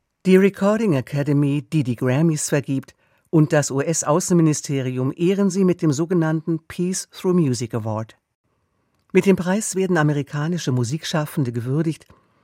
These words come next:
die eine unschätzbare Rolle im interkulturellen Austausch gespielt haben und deren musikalische Arbeit den Frieden und das gegenseitige Verständnis auf der ganzen Welt fördern.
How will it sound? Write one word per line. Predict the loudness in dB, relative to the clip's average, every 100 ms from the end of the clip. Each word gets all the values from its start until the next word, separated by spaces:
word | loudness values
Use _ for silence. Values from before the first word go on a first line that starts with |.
| _ -2
die |
eine | 0 0
unschätzbare | 2 2 0 -4 -4 -4 -2 -2
Rolle | -2 -2 -2
im | -4
interkulturellen | 0 0 0 -4 -4 -4 -4 -2 -2 -2
Austausch | -2 -4 -4 -4 -4 -4
gespielt | -10 -8 -8 -6
haben | -4 -2 -2 -4 _ _ _ _ _ -6
und | -4
deren | -4 -2
musikalische | 0 -2 -4 -4 -4 -4 -4 -2
Arbeit | -2 -2 -2 -4 -6
den | -6 -6
Frieden | -4 -4 0 0 0 _ _ _ _
und | -2 0
das | 0
gegenseitige | -2 -2 -2 0 -2 -2 -2
Verständnis | -2 -4 -2 -4 -2 -6 -6
auf | -6 -6
der | -6 -4
ganzen | -2 -2 -2 -2
Welt | -2 -4
fördern. | -6 -4 -4 -4 -8